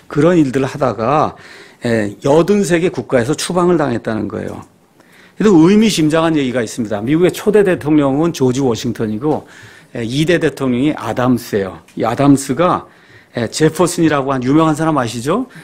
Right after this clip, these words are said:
에, 이 사람에게 편지를 씁니다. 뭐라고 편지를 쓰냐? "나는 예수회가 부활하는 것을 싫어합니다. 집시의 왕이나 할 수 있는 정도로 그렇게 다양하게 변장하는 그들의 무리가 여기에도 고정적으로 우글거리지 않을까요?"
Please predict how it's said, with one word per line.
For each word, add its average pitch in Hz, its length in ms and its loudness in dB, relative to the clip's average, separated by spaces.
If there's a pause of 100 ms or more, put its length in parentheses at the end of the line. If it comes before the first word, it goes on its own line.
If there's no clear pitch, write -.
(140)
에, 120 60 2
이 123 40 4
사람에게 127 440 0
편지를 185 440 0
씁니다. 113 640 -2
뭐라고 135 320 0
편지를 135 300 -2
쓰냐? 127 460 -2 (440)
"나는 147 420 2
예수회가 151 800 2
부활하는 127 480 0
것을 113 220 -8
싫어합니다. 113 800 -2 (800)
집시의 180 460 2
왕이나 147 480 2
할 147 80 0
수 151 120 -6
있는 135 140 2
정도로 123 380 -2
그렇게 139 560 -2
다양하게 160 540 2
변장하는 131 580 0
그들의 123 260 -2
무리가 107 580 -2 (520)
여기에도 127 500 0
고정적으로 143 1000 2
우글거리지 120 580 -4
않을까요?" 101 680 -8